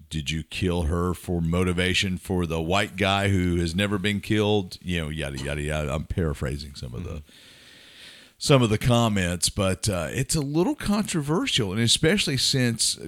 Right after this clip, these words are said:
Speaker 1: Kamala Khan has, has come in and had a, a great limited series on Disney Plus.
Speaker 2: Yeah, very
Speaker 1: It's
Speaker 2: well received,
Speaker 1: It's
Speaker 2: limited series.
Speaker 1: Miss Marvel, and it's in the upcoming Marvels.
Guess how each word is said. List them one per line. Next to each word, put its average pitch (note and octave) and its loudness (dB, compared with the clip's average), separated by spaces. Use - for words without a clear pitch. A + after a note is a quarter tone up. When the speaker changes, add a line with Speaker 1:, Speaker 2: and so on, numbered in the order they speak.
Speaker 1:
Kamala A#2 0
Khan E3 2
has, A2+ 2
has G#2+ 2
come A2+ 2
in G2+ 2
and G#2+ 2
had G#2+ 2
a, F#2 0
a F#2 -4
great A2+ 0
limited B2+ -2
series G2 2
on F#2+ 0
Disney F#2+ 0
Plus. - 0
Speaker 2:
Yeah, G2+ 4
very C#3 4
Speaker 1:
It's D3 6
Speaker 2:
well B2+ 6
received, G2+ 0
Speaker 1:
It's F#2 2
Speaker 2:
limited F2 -2
series. E2+ 0
Speaker 1:
Miss G2+ 0
Marvel, F#2+ 0
and A#2+ 2
it's A2+ 4
in A#2+ 2
the A2+ 2
upcoming G#2+ 0
Marvels. A2+ 2